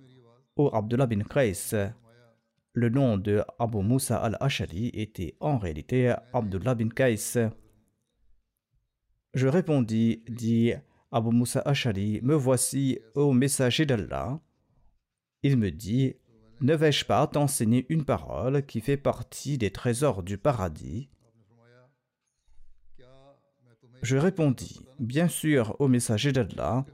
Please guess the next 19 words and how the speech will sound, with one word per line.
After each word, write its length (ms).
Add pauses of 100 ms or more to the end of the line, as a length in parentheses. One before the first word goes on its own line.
(580)
que 160
mes 120
parents 440
soient 300
sacrifiés 520
pour 220
vous. 360 (520)
Enseignez-moi 800
cette 240
parole. 520 (1160)
Le 140
saint 180
prophète 520
Mohammed 600
sallallahu 480
alayhi 160
wa 60
sallam 340
déclara, 560